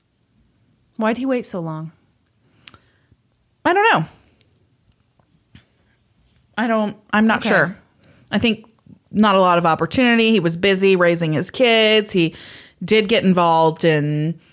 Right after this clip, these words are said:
Speaker 2: scouts and, uh, he was really involved in his church. I mean, these things are
Speaker 1: <laughs>
Speaker 2: disgusting to me.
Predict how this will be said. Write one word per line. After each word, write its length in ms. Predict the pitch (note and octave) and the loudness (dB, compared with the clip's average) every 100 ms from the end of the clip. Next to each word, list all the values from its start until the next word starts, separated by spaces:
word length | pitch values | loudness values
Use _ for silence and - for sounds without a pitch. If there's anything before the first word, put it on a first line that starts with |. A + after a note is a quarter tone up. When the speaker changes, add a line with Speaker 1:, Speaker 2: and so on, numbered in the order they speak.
| _ _ _ _ _ | _ _ _ _ _
Speaker 2:
scouts 1200 | - - - - A3 G3+ G3+ G3 G3+ - - - - | -6 -2 -2 -2 0 2 2 4 4 0 -2 -2 0
and, 340 | F3+ E3 E3 | 0 0 0
uh, 220 | D#3+ D3+ | 0 0
he 220 | A#2 D#3 D#3+ | 0 0 0
was 200 | D#3 E3+ | -2 0
really 260 | E3+ D#3+ | 2 2
involved 340 | D#3+ E3 D3+ D3+ | 2 0 0 0
in 100 | D3+ | -2
his 360 | C3 D#3+ - | -2 -4 -6
church. 760 | - - - - B3 G#3+ G#3 G#3 | -10 -6 -2 0 2 2 2 0
I 60 | G3 | 2
mean, 160 | G3+ | 2
these 160 | C4+ D#4 | 2 2
things 200 | D4+ C4 | 0 0
are 80 | A3+ | 0
Speaker 1:
<laughs> 40 | |
Speaker 2:
disgusting 1040 | G#3 G3+ - - - F3+ - - D#3 B2+ F#3 | 0 0 0 0 0 0 -2 -2 -4 -4 -4
to 160 | F#3+ | -4
me. 360 | C#3+ E2+ D2+ | -4 -4 -4